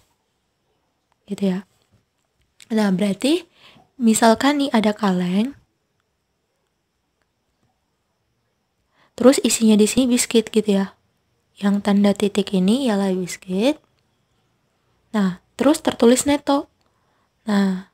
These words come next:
neto sama dengan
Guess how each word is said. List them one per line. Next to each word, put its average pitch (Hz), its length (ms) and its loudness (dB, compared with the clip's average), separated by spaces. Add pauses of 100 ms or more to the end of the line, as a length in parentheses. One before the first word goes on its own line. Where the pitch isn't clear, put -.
(1400)
neto 214 800 0 (1300)
sama 208 400 0
dengan 202 480 0